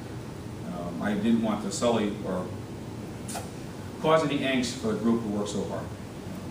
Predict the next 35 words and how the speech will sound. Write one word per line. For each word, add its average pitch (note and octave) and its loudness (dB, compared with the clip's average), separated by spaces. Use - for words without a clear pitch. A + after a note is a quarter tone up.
I - 0
will F#2+ 0
tell G#2 -2
you, G2 2
I F#2+ 2
attended G#2 0
some G2+ 2
meetings A2 2
to F#2+ -4
say F#2+ 0
thank A2+ 2
you. - 0
I F2 0
enjoyed F2 -2
the G2 -4
cookies A2+ -2
they G2+ 2
had G#2 2
at F2 -2
their, F#2 0
um, - -4
at F#2 -4
their G2 2
meetings, A#2 4
their, F2+ 0
their - -4
hospitality. A2 4
I F2+ 2
just A2 -2
am, F#2+ 0
am G2 2
flattered C3 4
that G2+ -2
a G2 -2
group A#2 4